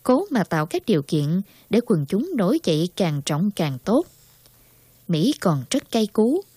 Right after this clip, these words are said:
chúng thất bại với con bài Diệm không có nghĩa là chúng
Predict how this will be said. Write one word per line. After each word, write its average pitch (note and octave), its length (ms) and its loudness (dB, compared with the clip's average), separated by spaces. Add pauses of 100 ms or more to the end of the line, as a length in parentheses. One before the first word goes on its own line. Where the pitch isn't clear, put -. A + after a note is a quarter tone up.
(300)
chúng B3 220 0
thất - 260 -6
bại E3 300 0
với C#4+ 80 -2
con C4 240 -4
bài D3 260 0
Diệm D3 180 0 (460)
không F#3+ 200 2
có F4+ 120 0
nghĩa A3+ 260 2
là C4+ 120 0
chúng B3+ 240 -2